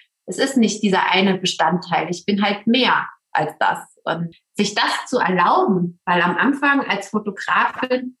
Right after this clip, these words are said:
also erstens habe ich mich total klein gefühlt, so als eine von vielen, kannte meinen eigenen Wert nicht, habe dann immer nur gedacht, „Ach, das, was die anderen machen, ist ja viel besser als das, was du machst.“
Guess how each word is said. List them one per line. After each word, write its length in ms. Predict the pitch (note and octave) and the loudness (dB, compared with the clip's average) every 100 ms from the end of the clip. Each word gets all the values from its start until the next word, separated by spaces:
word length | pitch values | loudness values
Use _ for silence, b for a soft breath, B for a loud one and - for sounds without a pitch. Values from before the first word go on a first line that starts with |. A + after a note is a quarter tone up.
| - | -4
also 160 | F#3+ | 0
erstens 300 | G3+ A3 B3 | 0 0 0
habe 120 | A3+ | 0
ich 60 | G3+ | 0
mich 160 | G3+ - | -2 -4
total 320 | F3+ F3 D#3+ | -2 -2 0
klein 280 | F3 F3+ G#3+ | 0 2 0
gefühlt, 340 | A3 C4 C4+ | 0 -2 -2
so 100 | E3 | -2
als 200 | D3 D3+ | -4 -2
eine 280 | C#3 F3+ G3+ | 0 0 -2
von 180 | F3+ F3 | -6 -2
vielen, 440 | A3 B3 D#4 - _ - | 2 2 2 -2 _ -6
kannte 320 | G#3 G#3+ A3 | -2 0 2
meinen 240 | A3 F#3 - | 2 0 0
eigenen 440 | F3+ G#3+ G3+ F3+ | 2 2 2 0
Wert 280 | D#3 F#3 - | -2 -2 2
nicht, 340 | C#4+ E4 - _ _ _ _ - | 2 0 -6 _ _ _ _ -4
habe 120 | G#3 | -2
dann 140 | G3+ G3 | 0 2
immer 180 | G3+ | 2
nur 160 | A3 A3 | 2 2
gedacht, 460 | G#3+ G3 F3+ - - - | 0 0 -2 -2 -8 -4
„Ach, 240 | - - - - | -4 -4 -10 -4
das, 240 | F3 - | -4 -2
was 140 | G3 G3 | -4 -2
die 120 | F#3 | 0
anderen 240 | A#3+ C4 | 2 2
machen, 260 | A#3 A#3 A3 | 2 2 0
ist 140 | F#3+ | 0
ja 80 | F#3+ | 0
viel 180 | F#3+ G#3+ | 2 0
besser 400 | G3 G3 B3 - - | 0 0 -2 -2 -2
als 220 | F#3 - | -2 -2
das, 200 | G3+ - | -4 -2
was 160 | F#3+ | -4
du 140 | - A#3 | 0 2
machst.“ 300 | G#3 A#3+ | 4 2